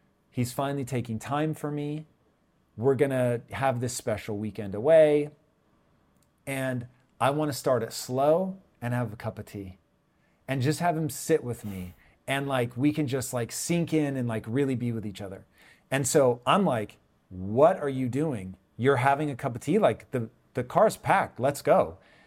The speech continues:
And she's like, "But I wanna have a cup of tea." Now, what she meant was, "I wanna be with you." And what I meant was, "I'm trying to serve you and make good on my promises."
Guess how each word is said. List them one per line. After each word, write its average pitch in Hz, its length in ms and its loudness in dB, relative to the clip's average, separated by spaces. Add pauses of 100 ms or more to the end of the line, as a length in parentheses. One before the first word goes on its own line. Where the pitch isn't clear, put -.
(280)
And 139 240 -2
she's 170 280 -2
like, 123 360 4 (240)
"But 139 100 0
I 147 60 4
wanna 160 200 2
have 160 120 -4
a 156 40 -4
cup 147 160 -8
of 143 60 -10
tea." 131 360 -4 (340)
Now, 143 140 6
what 139 220 4
she - 160 -2
meant 226 280 2
was, 113 480 -4 (260)
"I 147 140 6
wanna 156 320 2
be 127 360 0
with 107 280 -6
you." 107 420 0 (280)
And 135 160 -4
what 131 240 0
I 240 200 4
meant 139 260 -2
was, 110 300 -4 (160)
"I'm 165 160 4
trying 170 240 -2
to 127 80 -2
serve 160 440 0
you 95 280 -8 (160)
and 131 280 -2
make 147 220 4
good 143 160 4
on 127 120 -2
my 113 120 -4
promises." 120 720 -6